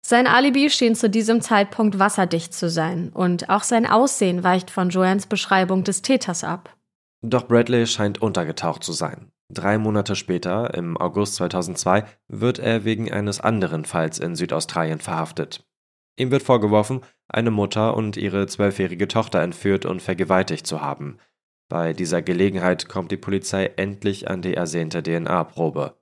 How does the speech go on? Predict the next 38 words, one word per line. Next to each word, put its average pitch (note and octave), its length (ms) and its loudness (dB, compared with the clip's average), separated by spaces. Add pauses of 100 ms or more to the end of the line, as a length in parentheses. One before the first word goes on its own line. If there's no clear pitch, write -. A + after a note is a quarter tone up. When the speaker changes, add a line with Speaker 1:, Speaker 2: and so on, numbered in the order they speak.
(280)
Speaker 2:
Und G2+ 320 -6
ein G#2 120 0
Vergleich G#2+ 400 2
zeigt, A2 360 -2 (380)
Bradley G#2 360 0
ist G2 280 -4
tatsächlich - 920 -2
der F2 100 2
Mann, E2 320 -2
nach D2 140 -6
dem E2+ 240 -4
sie D#2+ 80 -6
seit E2 260 -2
mehr F2 240 -2
als D#2+ 160 -6
einem F2 380 -2
Jahr D#2+ 200 0
suchen. D#2+ 480 -6 (580)
Speaker 1:
Doch A#3+ 200 6
noch A3 440 6
können A3+ 240 6
sie A#3 160 4
ihn G#3+ 100 4
nicht G#3+ 200 2
verhaften. G3+ 720 -2 (360)
Denn A#3 100 8
der B3 120 6
Verdächtige B3+ 680 4
steht G#3 260 2
erstmal G#3+ 600 2
in G#3+ 220 2
Adelaide F#3 500 2
vor E3 180 2
Gericht. - 500 -10 (400)
Sein A#3+ 220 4
Anwalt A#3 460 6
behauptet A3 440 2
später, G#3+ 560 4